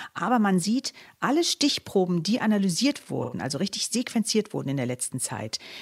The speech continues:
wo man sich das Genom genau angeguckt hat, da liegt diese Variante vor. Das heißt, die scheint sich noch besser verbreiten zu können als Delta. Besonders ist, äh, dass diese Variante extrem viele Mutationen enthält, also Veränderungen in den Genen. Fünfzig Mutationen hat man da gefunden.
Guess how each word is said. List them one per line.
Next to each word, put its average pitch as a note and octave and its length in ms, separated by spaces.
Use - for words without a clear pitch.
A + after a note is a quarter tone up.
wo D#3+ 60
man D#3 120
sich - 100
das - 160
Genom F#3+ 300
genau F#3+ 160
angeguckt E3 480
hat, B2 80
da E3+ 120
liegt F#3 440
diese F#3+ 240
Variante E3 480
vor. - 420
Das - 200
heißt, F#3 280
die F#3 80
scheint G#3 340
sich - 180
noch G#3+ 280
besser G#3+ 260
verbreiten F3+ 460
zu - 120
können D#3+ 280
als C#3 220
Delta. B2 420
Besonders A3 540
ist, - 360
äh, G#3+ 120
dass G3+ 220
diese G3 280
Variante F3+ 540
extrem G3+ 540
viele F3+ 340
Mutationen F3 840
enthält, A#2+ 400
also C#3+ 160
Veränderungen F#3 760
in F#3 160
den F3 220
Genen. B2+ 440
Fünfzig - 640
Mutationen G3 560
hat B2+ 140
man C3 100
da A#2+ 80
gefunden. B2 460